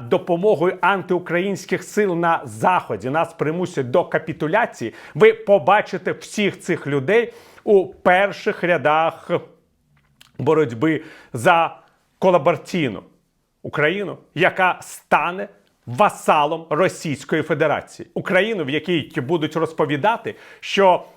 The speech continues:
звірства в Бучі вчинили не російські окупанти, а британці, які нас зрадили. Побачите, ви і таке почуєте.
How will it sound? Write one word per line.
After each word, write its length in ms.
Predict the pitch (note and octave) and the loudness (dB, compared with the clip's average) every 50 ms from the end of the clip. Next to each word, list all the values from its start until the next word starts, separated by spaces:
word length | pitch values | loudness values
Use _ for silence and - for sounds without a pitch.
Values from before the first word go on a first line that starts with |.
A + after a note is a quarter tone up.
| _ _ | _ _
звірства 640 | - B2+ B2 D#3+ D#3 G#3+ G#3+ - - - - C#3+ E3+ | -10 -6 -6 -2 2 2 2 2 0 -6 -2 0 0
в 120 | D#3+ C#3 C#3+ | 0 0 -4
Бучі 400 | C#3 F#3 G#3+ E3+ - - - F#2+ | -2 -2 -2 -2 -2 -6 -8 -10
вчинили 560 | - - - - G3+ F#3 F3+ E3+ C#3 C#3 C#3 | -10 -8 -2 -2 0 0 2 0 0 0 0
не 180 | D3 D#3+ E3 | 0 0 0
російські 800 | C3+ C#3 C#3 E3 F#3 F#3 - - - C4+ B3 - - - - G#3 | 0 0 0 0 0 0 -4 -6 -4 -4 -4 -4 -6 -4 -4 -4
окупанти, 800 | G#3 - A3 A3 - F3 F3 - F3+ C#3+ A2 G#2 - - B2 - - - - - - | -2 -2 -6 -4 -4 -6 0 2 2 0 0 -4 -8 -12 -12 -12 -12 -20 -20 -20 -2
а 280 | - G3 G3 G#3 G3+ - | 2 4 4 4 4 2
британці, 760 | C#3 A#2+ F3+ F3 E3+ E3+ E3+ G3 F#3+ G#3 G3+ - - - E3 | 0 0 2 2 2 2 2 0 0 0 -2 -4 -2 0 0
які 240 | D3 D3 - F3+ | 0 0 0 -2
нас 180 | E3+ E3 D#3+ C3+ | 0 0 -2 -2
зрадили. 500 | G#2+ A2+ D#3 D3+ C#3+ B2 G2 A#2 A2+ A2+ | -2 -2 0 2 2 0 0 -2 -6 -6
Побачите, 800 | - - F3 F3+ D3+ B2+ F#3+ F#3+ F#3 - - - C3+ - - A#2+ | -2 0 0 0 2 2 2 2 2 0 -2 -8 -10 -8 -8 -4
ви 200 | G#2+ C#3+ D#3+ E3 | -2 0 0 0
і 40 | |
таке 640 | D#3+ E3 - F#3+ F3+ - - D#3+ C#3+ C3+ C3 - - _ | -2 0 0 0 0 0 0 0 0 0 -2 -6 -8 _
почуєте. 640 | D#3 D#3+ D#3 - - - B2 G2 E2+ - - - | -2 -2 -2 -4 -6 -6 -6 -6 -6 -10 -14 -20